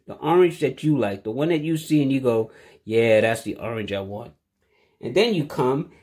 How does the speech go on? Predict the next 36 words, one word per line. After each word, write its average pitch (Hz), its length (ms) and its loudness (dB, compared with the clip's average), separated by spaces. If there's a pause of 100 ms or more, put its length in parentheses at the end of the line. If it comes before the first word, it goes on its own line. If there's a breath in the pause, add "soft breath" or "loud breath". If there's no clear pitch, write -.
(120 soft breath)
and 143 160 2
you 139 100 2
paint 175 320 -2
the 156 100 0
remaining 170 800 2
white 156 260 0
lights 139 500 -4 (300)
orange. 101 600 -10 (1400)
Just 156 300 2
to 151 220 -2
add 123 420 0
another 113 600 -2
color 113 600 -4
to - 200 -12
the 104 160 -6
whole 131 580 -2
painting. 104 540 -6 (600 soft breath)
So - 160 -2
I 113 60 2
believe 175 400 2
there's 147 280 2
three 170 280 -2
left. 123 400 0
So 110 180 -2
why 139 140 2
don't 180 140 -2
we 165 120 0
just 147 300 -4
take 160 440 -2 (500)
and 131 180 -10
paint 139 400 -2
all 165 320 4
three 160 300 0
of 143 160 -2
these 127 420 -2
orange. 120 600 -4